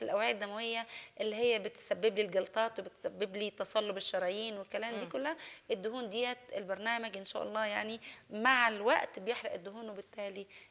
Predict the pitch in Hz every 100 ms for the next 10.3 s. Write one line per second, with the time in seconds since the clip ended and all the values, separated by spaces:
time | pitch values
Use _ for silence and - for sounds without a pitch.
0 | _ - - 208 - - - - 180 190
1 | 185 185 - 214 185 160 175 - 226 202
2 | 175 180 - 233 - 254 - - - -
3 | 185 165 - - - 240 240 269 247 226
4 | - 247 247 233 226 - 208 202 202 202
5 | 196 254 262 - - - 233 214 214 226
6 | 208 196 240 233 202 202 - 202 190 -
7 | 262 277 - - - - 233 233 226 -
8 | - - - 226 202 202 233 247 220 202
9 | 214 233 220 202 - 247 247 247 208 185
10 | 190 240 254